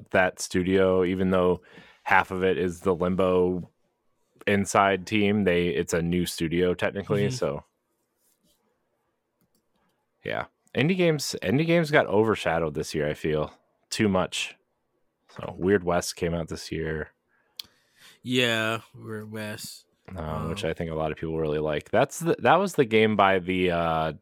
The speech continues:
Speaker 1: devs who made Dishonor and Prey, right? That left to make their own studio.
Speaker 2: Yes.
Speaker 1: Yeah.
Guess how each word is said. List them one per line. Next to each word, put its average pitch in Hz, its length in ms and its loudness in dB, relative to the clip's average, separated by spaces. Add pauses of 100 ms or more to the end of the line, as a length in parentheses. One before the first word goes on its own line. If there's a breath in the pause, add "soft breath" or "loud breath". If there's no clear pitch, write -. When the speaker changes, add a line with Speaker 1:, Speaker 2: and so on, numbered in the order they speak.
(920)
Speaker 1:
devs 92 400 2
who 98 160 0
made 87 260 0
Dishonor 85 460 0
and 80 160 -6
Prey, 85 380 0
right? 82 320 -2
That 87 180 -2
left 90 260 -2
to 92 80 -2
make 87 180 -2
their 92 100 -2
own 90 100 -2
studio. 92 500 0 (240)
Speaker 2:
Yes. - 640 0 (320)
Speaker 1:
Yeah. - 220 -6